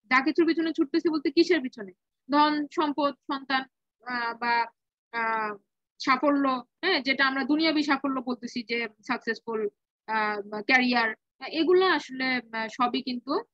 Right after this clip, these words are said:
আহ, count, মানে count হচ্ছে না। আহ,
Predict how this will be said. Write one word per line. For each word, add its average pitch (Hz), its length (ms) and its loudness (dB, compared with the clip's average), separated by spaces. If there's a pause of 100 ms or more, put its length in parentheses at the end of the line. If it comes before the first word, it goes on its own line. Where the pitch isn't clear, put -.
(420)
আহ, 208 140 -4 (520)
count, 262 240 2 (240)
মানে 214 240 -4
count 247 360 0
হচ্ছে 277 260 -4
না। 180 100 -12 (380)
আহ, 202 280 -8